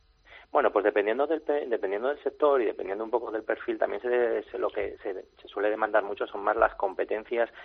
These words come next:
que esa persona puede tener a la hora de, de desempeñar el puesto. Hablamos siempre que son puestos, bueno, pues con una duración determinada, entonces, bueno, al final, pues personal, pues que esté estudiando, que quiera, pues, eh, sacarse un,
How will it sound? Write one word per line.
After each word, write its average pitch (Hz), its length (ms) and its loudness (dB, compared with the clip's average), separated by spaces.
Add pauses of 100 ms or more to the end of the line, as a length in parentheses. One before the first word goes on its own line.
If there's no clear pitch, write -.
(220)
que 98 60 -6
esa 107 140 2
persona 107 300 0
puede 98 240 0
tener 101 240 0
a 104 140 6
la 98 80 6
hora 101 40 2
de, 110 100 -2 (260)
de 92 120 -6
desempeñar 90 520 -4
el 98 120 -2
puesto. 95 360 -2 (380)
Hablamos 95 340 2
siempre 110 300 -4
que - 80 -4
son 98 260 -6
puestos, 101 340 -4
bueno, 95 200 -4
pues - 180 -10
con 92 140 -8
una 95 120 -4
duración 92 380 -2
determinada, 117 640 2 (340)
entonces, 98 360 -2
bueno, 90 240 2
al 87 160 0
final, 92 340 -2
pues 101 160 -8
personal, 92 480 -2
pues 101 200 -8
que - 100 -8
esté - 140 -10
estudiando, 107 460 0
que 110 120 -4
quiera, 95 180 0
pues, - 220 -8
eh, 101 260 -8
sacarse 98 380 0
un, 92 260 -8